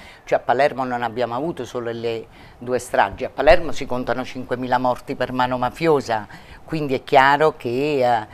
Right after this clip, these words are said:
non solo a Palermo ma in tutta la Sicilia,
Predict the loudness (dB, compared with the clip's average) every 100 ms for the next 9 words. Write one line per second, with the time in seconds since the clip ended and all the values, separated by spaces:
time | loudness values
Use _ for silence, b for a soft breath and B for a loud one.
0 | B -14 0 4 6 6 4 4 2 -2
1 | -6 -6 -8 -2 -2 -2 -6 -6 -4 -2
2 | -6